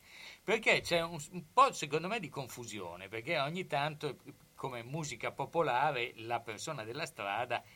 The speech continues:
immagina appunto la musica dialettale o comunque la musica un po' più acustica o certe cose, ma i-, in realtà il pop,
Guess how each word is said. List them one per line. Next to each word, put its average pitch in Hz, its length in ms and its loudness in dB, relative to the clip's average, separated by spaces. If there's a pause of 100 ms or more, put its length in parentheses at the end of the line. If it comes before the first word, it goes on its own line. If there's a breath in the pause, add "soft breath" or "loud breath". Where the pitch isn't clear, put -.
(120)
immagina 127 580 -2
appunto 110 400 -6
la 90 100 -8
musica 92 380 -16
dialettale 101 720 2
o 92 80 -12
comunque 110 540 -10 (300 soft breath)
la 131 240 0
musica 135 760 2
un 135 220 -8
po' 131 180 -2
più 135 180 -2
acustica 135 840 0
o 117 100 4
certe 123 340 -4
cose, 101 220 -4
ma 139 200 0
i-, 165 380 -10
in 160 100 -6
realtà 170 480 2
il 139 180 -6
pop, - 600 -2